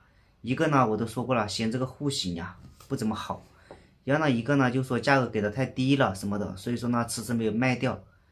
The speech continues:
小九月呢，啊，现在跟我离婚了，然后呢，现在有三个多月的时间了，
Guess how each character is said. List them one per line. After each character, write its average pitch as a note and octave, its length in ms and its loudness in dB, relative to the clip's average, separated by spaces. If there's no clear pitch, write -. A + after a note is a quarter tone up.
小 D#3+ 240 6
九 E3+ 140 2
月 F3+ 240 8
呢， D#3+ 100 6
啊， B2 240 6
现 D#3 200 -2
在 D3+ 80 4
跟 C3 180 0
我 A2 80 2
离 G#2 260 -2
婚 A#2+ 360 2
了， G2 220 0
然 B2+ 260 4
后 D#3+ 60 0
呢， C#3+ 160 4
现 D3+ 160 -2
在 D3 60 2
有 A#2 120 4
三 C#3+ 360 4
个 D3 120 0
多 B2 160 2
月 B2 160 2
的 A2+ 140 2
时 G#2+ 180 -6
间 G#2+ 200 -2
了， F#2 180 -2